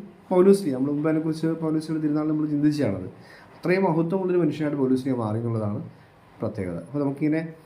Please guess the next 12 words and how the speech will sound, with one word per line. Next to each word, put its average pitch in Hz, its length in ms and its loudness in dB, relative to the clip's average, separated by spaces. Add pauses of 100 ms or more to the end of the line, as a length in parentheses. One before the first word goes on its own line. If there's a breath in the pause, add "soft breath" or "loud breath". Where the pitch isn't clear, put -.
(200 loud breath)
ഈ 151 360 2
എങ്ങനെ 170 720 4 (440)
എളിമ 175 640 4 (400)
പ്രാക്ടിക്കലാക്കാം, 156 1120 0 (460)
എളിമയുടെ 185 460 4
ഒരു 185 400 2 (180)
തിയറി 190 320 4
നമ്മളെപ്പോഴും 175 440 0
ചിന്തിക്കാറുണ്ട്. 127 440 2 (120)
എളിമയുടെ 175 440 0
ഒരു 175 100 2
പ്രാക്ടിക്കൽ, 156 840 -2